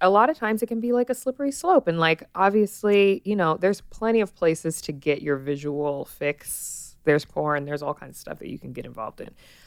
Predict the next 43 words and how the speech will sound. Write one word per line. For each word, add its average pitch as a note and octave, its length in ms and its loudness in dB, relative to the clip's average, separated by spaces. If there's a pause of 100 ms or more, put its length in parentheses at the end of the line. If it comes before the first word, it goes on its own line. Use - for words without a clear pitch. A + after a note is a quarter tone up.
(160)
But F3 360 10
I D#3+ 100 4
think F#3 280 0
that D3+ 180 0 (100)
for - 320 0
Instagram, E3 500 -2
because C#3+ 280 -12
it's - 120 -14
such D3 160 -8
a D3 60 -18
public C#3+ 520 -6
thing, C#3+ 500 -6
and, D3 240 -6
like, B2+ 320 -8
if - 100 -16
you D3 80 -6
have C3+ 180 -6
mutual C3 320 -12
friends A3+ 520 4
and D3 160 -6
they're F3 180 2
seeing G3 440 0
you F#3+ 140 -2
follow F3 380 4
these F3+ 180 -8
girls, E3 540 4
and, D3 160 -8
like, C#3 300 -6 (560)
it C4+ 100 4
just D4+ 220 0
gets C#4 180 -2
to B3+ 80 0
be G#3+ 400 0
touchy. F#3+ 400 0
But F#3 160 2
I D#3+ 80 4
feel F#3 200 -2
like E3+ 260 4
you've D#3 160 -8
already A3 340 6
had F3+ 220 2
the D3+ 80 -6
conversation. C3+ 840 -8